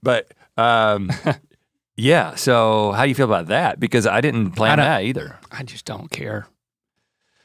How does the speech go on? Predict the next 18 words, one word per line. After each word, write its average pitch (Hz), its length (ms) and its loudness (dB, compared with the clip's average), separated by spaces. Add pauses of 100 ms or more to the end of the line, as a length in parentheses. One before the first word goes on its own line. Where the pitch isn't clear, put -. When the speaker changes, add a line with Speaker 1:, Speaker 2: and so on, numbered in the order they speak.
(180)
Speaker 2:
You 127 80 -4
know 135 160 0
what? 135 220 4
If 156 200 2
you 147 120 4
meet 175 200 4
me, 147 440 2 (600)
I'm, 139 440 2
I'm 139 200 4
uncategorizable. 113 1120 2
That's 110 220 0
how 113 120 2
I 117 140 2
like 113 220 -2
to 113 80 -6
think 98 180 -2
about 101 260 -2
it. - 200 -6